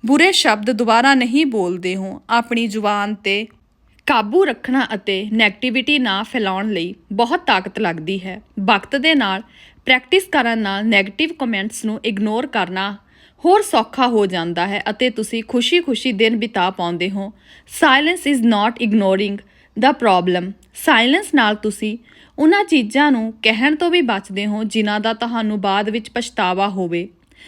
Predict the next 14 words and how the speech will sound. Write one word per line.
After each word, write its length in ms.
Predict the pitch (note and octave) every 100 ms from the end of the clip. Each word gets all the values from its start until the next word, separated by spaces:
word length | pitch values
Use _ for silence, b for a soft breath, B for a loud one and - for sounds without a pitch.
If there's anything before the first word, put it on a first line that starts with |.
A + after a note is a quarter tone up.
| B -
ਜਦ 240 | A3+ A#3
ਕੋਈ 180 | A#3+ E4+
ਇਨਸਾਨ 480 | D#4 D4+ B3 G3+ G#3
ਬਾਅਦ 280 | G3 F#3 G3+
ਵਿੱਚ 200 | A#3 B3
ਸ਼ਾਂਤ 460 | B3+ A#3 G#3+ A3+
ਹੋ 160 | A3+ G#3+
ਕੇ 140 | G#3
ਤੁਹਾਡੇ 440 | A3+ B3 B3+ G#3 G#3+
ਨਾਲ 180 | G#3+ A3
ਗੱਲ 280 | G#3 G#3
ਕਰਨੀ 420 | A3+ G3+ G3 B3 F4
ਚਾਹੇ 300 | C#4 G3 G3
ਤਾਂ 240 | G#3 G3+